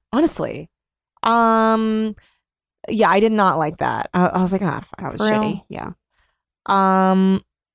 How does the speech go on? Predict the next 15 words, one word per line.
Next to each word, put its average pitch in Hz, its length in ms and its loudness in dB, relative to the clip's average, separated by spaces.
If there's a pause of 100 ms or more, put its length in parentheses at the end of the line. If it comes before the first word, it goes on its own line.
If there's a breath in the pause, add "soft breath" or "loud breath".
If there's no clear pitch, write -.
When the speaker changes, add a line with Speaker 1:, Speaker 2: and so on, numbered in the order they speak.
(180)
Speaker 1:
but 214 200 0
yeah, 180 440 2
so, 202 240 -2
like, 196 320 0 (400)
I 247 120 2
was 349 200 2
a 453 80 2
little 403 160 0
bit 240 180 0
bummed 180 340 2
that - 280 -2
their 180 160 2
tasks - 580 -8
weren't 170 520 0
more 156 1040 0